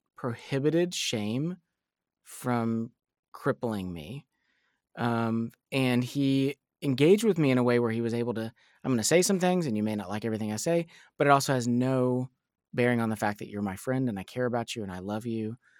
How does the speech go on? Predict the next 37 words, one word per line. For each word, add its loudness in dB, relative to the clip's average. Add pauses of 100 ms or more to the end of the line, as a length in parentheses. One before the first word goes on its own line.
(340)
And 2
I 4
think 2
that 4
sort 2
of 2
having, 2
you -4
know, 0
I -4
don't 0
know 0
what -6
term, -4
like -6
a -4
wingman 0
in 0
that -2
scenario, 0
somebody 0
that -2
was -6
willing -2
to, -6
like, -6
let -8
me -4
lose 2
my 2
stuff -4 (920)
and 0
that 0
they 0
could -4
handle 0
it -2